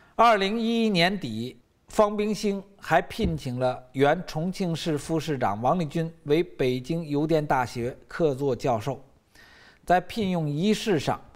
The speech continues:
称王立军为“不愧是铁血警魂”的警界铁腕，而且还是一个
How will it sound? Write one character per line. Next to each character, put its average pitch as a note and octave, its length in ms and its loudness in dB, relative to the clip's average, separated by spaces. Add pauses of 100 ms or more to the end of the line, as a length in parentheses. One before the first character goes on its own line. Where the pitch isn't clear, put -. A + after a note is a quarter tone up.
(280)
称 F#3+ 280 0 (260)
王 F3+ 160 2
立 E3+ 100 0
军 F3+ 240 -2
为 D3+ 220 2 (160)
“不 F#3 160 0
愧 G3+ 220 2
是 C#3 160 0
铁 G3+ 360 2
血 F#3 160 0
警 B2+ 280 -6
魂” C3+ 200 -6
的 D3+ 140 2 (300)
警 B2+ 320 -2
界 D3+ 200 2
铁 A2 220 -2
腕， C#3+ 180 2 (420)
而 F#3 160 4
且 C#3+ 200 -2 (120)
还 E3+ 260 2
是 F3+ 140 -4
一 E3 140 -4
个 D#3 200 0